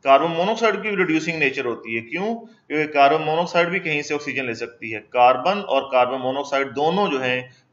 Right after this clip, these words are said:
oxygen के साथ मिलके carbon dioxide बनाती हैं। ठीक है, Reduction की समझ आ गई। तो next जो है और क्या possibility कि sulfur dioxide जो है free radical के जरिए नहीं भी, जो start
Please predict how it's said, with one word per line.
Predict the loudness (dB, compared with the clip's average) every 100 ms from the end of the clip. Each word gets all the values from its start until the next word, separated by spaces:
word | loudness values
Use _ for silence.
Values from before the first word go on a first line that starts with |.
| -6
oxygen | -4 -4 -4 -2
के | 0
साथ | 0 -2
मिलके | -6 -6 -2
carbon | 0 0 -2
dioxide | -4 -4 -8 -12
बनाती | -10 -12 -12 -20
हैं। | _ _ _ _ _ _ _ _ _ _ _ _ _ _ _ _ _ _ _ -6
ठीक | -4
है, | -2 -6 -12 -20 _ _ _ _ _ _ _ -6
Reduction | -4 -4 -4
की |
समझ | -4 -2 -2
आ | -2
गई। | -4 -8 -16 -20 _ _ _ -6
तो | -6 -6
next | -2 -2 0 0
जो |
है | 4 4
और | 4 2
क्या | 2
possibility | 0 0 -2 -2 -4
कि | -4
sulfur | -4 0 2
dioxide | 2 0 0 0 0
जो | 0
है | -2 -2
free | -2
radical | 2 2 0 -4
के | -6
जरिए | -8 -8 -2 0 0
नहीं | 0 -2
भी, | -6 -12 -10 -6
जो | -6
start | 4 4